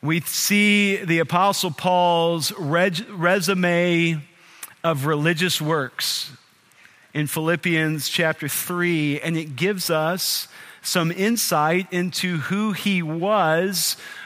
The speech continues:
before Christ. In many ways, this is a story that people in the church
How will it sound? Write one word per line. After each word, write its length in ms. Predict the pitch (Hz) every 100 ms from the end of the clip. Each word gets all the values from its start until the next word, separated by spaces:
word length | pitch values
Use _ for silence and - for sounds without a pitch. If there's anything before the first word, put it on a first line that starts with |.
| -
before 420 | 170 - 190 190
Christ. 720 | - 202 196 127 110 - - - _ _ _ _ _ _ _ _ _ _ _ _ _ _ - - - - - -
In 180 | 190
many 240 | 185 226 262
ways, 640 | 180 160 175 202 214 -
this 360 | 202 175 208 214
is 140 | 185
a 80 | 185
story 800 | - - 214 226 202 165 170 190
that 260 | 180 185
people 420 | 180 196 - 202
in 200 | 208 190
the 80 | 180
church 840 | 156 - 226 208 185 - - -